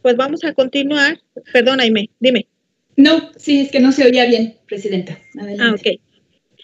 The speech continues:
Speaker 1: Bien, en este sentido, eh, pediría, eh, bueno, les decía, someto a su aprobación el informe de actividades dos mil diecinueve veinte veinte del Comité Coordinador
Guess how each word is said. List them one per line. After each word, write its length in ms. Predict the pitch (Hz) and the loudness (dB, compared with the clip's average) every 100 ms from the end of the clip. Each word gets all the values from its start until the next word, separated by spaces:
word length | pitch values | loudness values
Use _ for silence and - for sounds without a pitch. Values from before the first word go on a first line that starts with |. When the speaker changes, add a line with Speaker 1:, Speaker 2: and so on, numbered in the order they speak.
| _ _ | _ _
Speaker 1:
Bien, 340 | 240 262 233 - | 2 2 0 -2
en 240 | 254 262 | -4 -2
este 260 | 285 294 339 | -6 -6 -8
sentido, 680 | 349 311 311 302 294 339 - - | -6 -6 -2 0 0 -2 -4 2
eh, 580 | 247 240 240 233 233 226 | 6 6 6 4 2 0
pediría, 1080 | 247 208 240 247 247 269 285 285 277 349 - | -4 -2 -4 -2 -2 0 0 2 0 -4 -6
eh, 460 | 233 220 220 214 214 _ _ _ _ _ - | -2 2 4 4 2 _ _ _ _ _ -2
bueno, 240 | 269 233 - - _ | 0 0 -4 -14 _
les 260 | 220 220 214 | -2 0 2
decía, 380 | 233 - 277 285 | 0 2 0 0
someto 600 | 262 247 269 - 311 311 | -4 -2 -2 -2 -6 -4
a 320 | 247 233 226 | 0 2 2
su 100 | 247 | -2
aprobación 560 | 240 240 240 240 277 285 | 0 2 0 -2 -4 0
el 140 | 254 233 | 0 2
informe 440 | 226 262 262 277 | 0 -2 0 0
de 100 | 277 | 0
actividades 880 | 262 - 247 247 254 254 269 302 - _ _ | 0 -4 -6 -2 0 0 0 -2 -8 _ _
dos 180 | - 233 | -2 -2
mil 180 | 247 254 | -2 -4
diecinueve 460 | 269 262 254 254 254 | -4 -2 0 0 2
veinte 300 | 262 247 254 | 0 0 0
veinte 380 | 247 240 262 | 0 2 2
del 220 | 254 247 247 | 2 2 0
Comité 360 | 233 226 233 | 0 0 0
Coordinador 680 | 254 254 247 233 240 247 | 0 0 0 2 2 2